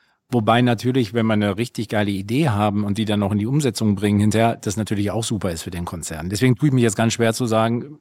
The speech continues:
ist das eine wichtiger als das andere. Aber im Vordergrund beim Entwickeln des Formats stand ganz klar das Thema neue Arbeitsformate, Mitarbeitende weiterentwickeln,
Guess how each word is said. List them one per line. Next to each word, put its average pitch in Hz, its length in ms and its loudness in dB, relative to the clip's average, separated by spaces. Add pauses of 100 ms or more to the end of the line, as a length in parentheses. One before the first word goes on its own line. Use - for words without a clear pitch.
(120)
ist - 220 -8
das 104 80 -4
eine 113 260 2
wichtiger 120 340 -2
als 104 140 -2
das 101 140 -4
andere. 147 420 0
Aber 123 280 2 (300)
im 120 140 2
Vordergrund 151 840 2
beim 113 180 2
Entwickeln 123 440 0
des 113 100 0
Formats 107 480 0
stand 107 240 -4
ganz 107 240 0
klar 107 200 -2
das 107 160 -2
Thema 107 220 0
neue 104 440 2
Arbeitsformate, 123 1040 0 (640)
Mitarbeitende 113 560 4
weiterentwickeln, 120 920 2